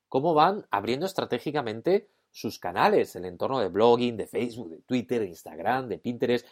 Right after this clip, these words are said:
Me da igual el canal o el microsite, ¿no? Que puede incluir historias también, evidentemente. Hay que tenerlo todo como ecosistema. Las marcas todavía más trabajarán en ese lado más humano, más emocional. Nos seguirán contando historias.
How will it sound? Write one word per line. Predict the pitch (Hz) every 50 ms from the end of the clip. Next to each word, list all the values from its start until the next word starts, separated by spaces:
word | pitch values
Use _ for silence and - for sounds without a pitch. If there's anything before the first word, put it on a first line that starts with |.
| - - _ -
Me | 104 104
da | 107 113
igual | 131 147 135 147 185 220
el | 247 208
canal | - - 101 107 143 196 202 156
o | -
el | - -
microsite, | 180 180 180 - - 190 185 - - 170 170 - - - _
¿no? | - 156 208
Que | - -
puede | - 107 117
incluir | 117 110 117 113 110 101
historias | 90 85 - - 107 98 87 82 - -
también, | 82 80 107 175 233 262 220 85 - _
evidentemente. | - - 90 98 110 135 143 143 151 107 90 80 - 87
Hay | 101
que | 127 147
tenerlo | - 165 151 160 190 202 220 202 -
todo | - 202 208 202 165 135 -
como | - 135 117 113 107
ecosistema. | 101 - - 101 - - 104 95 - - - 120 110 98 92 82 - _ _ - - - - - _ _ - - _ -
Las | 117 117 113 123
marcas | 151 185 208 - 233 233 226 -
todavía | - 127 113 104 104 127 175 180 160
más | 151 185 220 240 - - - _ _ _ _ _ _ _ _ _ _
trabajarán | - 131 127 123 120 123 123 - - 120 110 120 151
en | 196 202
ese | - - 135
lado | 127 123 143 160 139
más | 123 131 139 - -
humano, | 131 104 117 127 127 107 95 85 78
más | 90 110 117 -
emocional. | 139 143 143 131 - 107 107 123 117 107 107
Nos | 117 123 123 -
seguirán | - 127 113 113 113 104 131 175 214 247
contando | 208 - 113 110 104 - 123 127 135 147
historias. | 107 - - - 113 110 101 92 87 80 - -